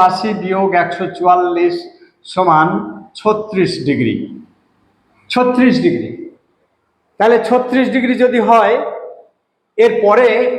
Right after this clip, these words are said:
এটা ছত্রিশ ডিগ্রি, আর তাহলে এই দুটো কত? এখন আমরা ক্লাস এইটের একটা থিওরেম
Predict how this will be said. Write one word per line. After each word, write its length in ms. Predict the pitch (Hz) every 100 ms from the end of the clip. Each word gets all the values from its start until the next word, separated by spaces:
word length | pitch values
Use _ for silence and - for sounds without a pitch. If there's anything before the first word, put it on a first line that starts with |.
| - - 214
এটা 140 | 240 254 -
ছত্রিশ 380 | 247 247 247 247 254
ডিগ্রি, 260 | 214 220 262 - - -
আর 80 | - - -
তাহলে 200 | 202 220 220 220
এই 80 | 240 196
দুটো 180 | 247 247 240
কত? 180 | 233 254 262 254 - _ _ _ _ _
এখন 220 | 196 254 240 208
আমরা 240 | 240 269 175 196 - - - - - _ _ _
ক্লাস 220 | 185 208 208 202 - 196
এইটের 440 | 254 - 185 170 170 - - - - 170
একটা 200 | - 196 -
থিওরেম 420 | - 233 226 202